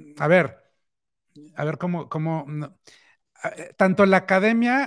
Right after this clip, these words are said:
a, para mí, de hecho, en el momento en el que se empezó a, a, mm,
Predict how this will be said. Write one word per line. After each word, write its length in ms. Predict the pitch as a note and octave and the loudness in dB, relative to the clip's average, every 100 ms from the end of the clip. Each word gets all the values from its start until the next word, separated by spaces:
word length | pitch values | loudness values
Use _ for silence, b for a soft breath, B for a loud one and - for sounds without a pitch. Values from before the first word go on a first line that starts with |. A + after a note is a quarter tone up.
| - | -4
a, 280 | F3+ G3 - | -6 -6 -4
para 180 | G3 G#3 | 0 0
mí, 180 | A3+ C4+ | 0 0
de 160 | B3 G#3 | 0 0
hecho, 380 | G#3 G#3+ A3+ - | -2 -2 -2 -6
en 120 | E3+ | -6
el 100 | E3+ | -6
momento 400 | F3 F#3 G3 A#3 | -4 -4 -4 -4
en 80 | A3 | -4
el 180 | E3 - | -6 -8
que 500 | D3+ D3 C#3+ C#3+ _ | -6 -6 -6 -10 _
se 180 | - D#3 | -12 -10
empezó 560 | D3 D#3+ D3 - F3 | -8 -8 -8 -6 -4
a, 440 | F3 F3+ F3+ F3 _ _ _ - | -2 -2 -4 -8 _ _ _ -10
a, 440 | C3+ B2+ B2 B2 | -8 -8 -8 -12
mm, 460 | A#2+ A#2+ A#2 A2+ | -14 -14 -16 -16